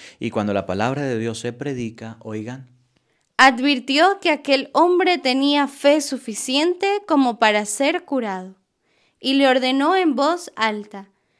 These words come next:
Speaker 2: "Levántate y ponte derecho sobre tus pies."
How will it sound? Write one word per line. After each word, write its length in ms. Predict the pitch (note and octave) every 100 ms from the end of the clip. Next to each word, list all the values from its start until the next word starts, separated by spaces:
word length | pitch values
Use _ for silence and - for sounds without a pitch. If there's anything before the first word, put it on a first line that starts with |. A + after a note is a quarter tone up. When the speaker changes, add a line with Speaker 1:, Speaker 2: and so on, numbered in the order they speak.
| _ _ -
Speaker 2:
"Levántate 1120 | A3 A#3 A#3 D4 G4 G4+ G4+ G4+ G4+ F#4+ F#4
y 100 | -
ponte 500 | B3 - F4+ G4 G4+
derecho 640 | G#4 F4 C4 C4 D4+ F4 F4
sobre 400 | - C#4 A#3+ A3+
tus 300 | A3 G3+ -
pies." 580 | A#3+ A3 F#3+ - -